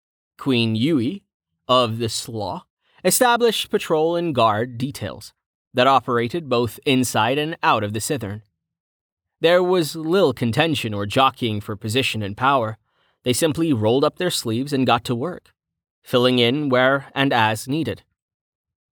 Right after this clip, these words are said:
Their dedication allowed me to work on some of the finer details of kingdom building. The coinage for the kingdom would be minted and based on a selenium standard.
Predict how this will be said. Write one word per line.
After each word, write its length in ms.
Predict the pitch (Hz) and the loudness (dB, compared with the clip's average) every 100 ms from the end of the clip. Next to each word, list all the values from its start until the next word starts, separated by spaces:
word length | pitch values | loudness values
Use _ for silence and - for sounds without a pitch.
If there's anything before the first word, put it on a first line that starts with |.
| - | -2
Their 120 | 135 | 2
dedication 540 | 143 190 208 185 - 127 | 4 2 2 0 0 -2
allowed 340 | 110 127 143 | 2 2 2
me 140 | 147 | 0
to 100 | 139 | -4
work 240 | 123 139 147 | -2 -2 -2
on 200 | 117 107 | -2 -2
some 180 | 127 127 | -2 0
of 60 | |
the 80 | 120 | 0
finer 320 | - 117 107 | 0 0 0
details 520 | 101 156 - 92 90 | -2 -6 -6 -8 -6
of 160 | 107 - | -8 -10
kingdom 400 | - 147 117 101 | -4 -2 -2 -4
building. 360 | 101 101 95 107 _ _ _ _ _ _ _ _ _ _ _ _ _ | -6 -8 -10 -14 _ _ _ _ _ _ _ _ _ _ _ _ _
The 80 | - | -2
coinage 440 | 147 196 202 196 - | 2 2 2 0 0
for 140 | 156 | 0
the 80 | 139 | 0
kingdom 440 | - 110 110 120 | -2 -2 0 0
would 180 | 117 117 | 2 2
be 140 | 135 | 2
minted 360 | 123 113 117 123 | 4 2 2 2
and 180 | 123 113 | 2 2
based 380 | 104 107 - - _ _ _ _ | 0 -2 -8 -12 _ _ _ _
on 120 | 120 | 0
a 60 | 131 | 0
selenium 500 | - 131 117 104 104 | 2 2 2 0 -4
standard. 500 | - 123 117 95 - | -6 -4 -4 -6 -12